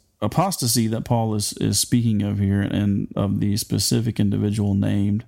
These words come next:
as the son of destruction or man of lawlessness. And, you know, I'll, I'll leave further investigation to you. You know, there's a host of, obviously,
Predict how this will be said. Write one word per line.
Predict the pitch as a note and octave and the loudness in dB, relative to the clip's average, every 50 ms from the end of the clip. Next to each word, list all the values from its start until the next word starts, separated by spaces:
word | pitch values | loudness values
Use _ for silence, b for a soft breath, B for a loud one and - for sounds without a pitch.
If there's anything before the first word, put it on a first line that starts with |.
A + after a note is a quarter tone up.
| b b b b b b b b b b b _ - | b b b b b b b b b b b _ -2
as | - G#2+ A2 A2 G#2+ G#2 | 0 0 0 0 0 0
the | G#2+ | 0
son | - - A#2 A2 | 2 2 2 2
of | G#2 G2 A2 | 0 0 0
destruction | A2 G2 - - A2 G#2 G2 - - A2+ G#2 G2+ | -2 -2 0 0 0 0 -2 -2 0 0 2 2
or | G2+ F#2+ | 2 2
man | G2 G2+ G2+ G2+ | 2 2 2 0
of | G2 G2+ G#2+ | 0 0 0
lawlessness. | G2+ G2+ G2 G2 G2 G2 - A2 G#2+ G2+ F#2+ - - b b b b b b b b b b b b b b b b b _ - | 0 0 0 0 -2 -2 0 0 0 0 0 -2 -6 b b b b b b b b b b b b b b b b b _ -2
And, | - A#2 A#2+ A#2+ A#2+ A#2+ A#2 A#2 A2+ A2+ C#3 - - - _ _ - | 0 2 2 2 2 2 2 0 0 -2 -4 -6 -10 -12 _ _ -16
you | - - - - - - _ _ _ _ _ - - - C#3+ D3 C#3+ | -14 -14 -14 -14 -18 -20 _ _ _ _ _ -14 -2 0 2 4 4
know, | C#3 C3 | 2 2
I'll, | B2+ B2+ A#2 F#2+ | 0 -2 -2 -2
I'll | C3 C#3 D3 | -2 -2 0
leave | D3 D3+ D3 C#3 B2 | 0 0 0 0 0
further | - C#3 C3+ C#3 C3+ | 0 0 0 2 2
investigation | B2+ B2+ C3 A#2+ - C3 B2 C3 C3 B2+ A#2+ - C3 B2 A#2+ A#2 - - _ - | 2 0 0 0 0 0 0 0 0 0 0 0 2 2 0 0 -4 -8 _ -2
to | - A#2+ | 0 2
you. | A2 A#2+ B2+ B2+ C3 C3+ C3 C3 - - | 4 4 4 4 2 2 0 -2 -4 -2
You | - A#2 A#2+ A2+ | 0 2 2 2
know, | A#2 A2+ | 2 2
there's | A#2 A2+ A2 A2+ | 0 0 0 0
a | A2 G#2+ | 2 2
host | A#2+ B2+ B2 A#2+ - - - | 2 2 2 0 -2 -2 -2
of, | A#2+ A2 A#2 - - | -4 -4 -2 -2 -2
obviously, | A2+ A2+ A#2 A2+ G#2 - - A#2+ A#2 A#2 - | 0 0 0 0 -2 -2 0 0 0 0 -2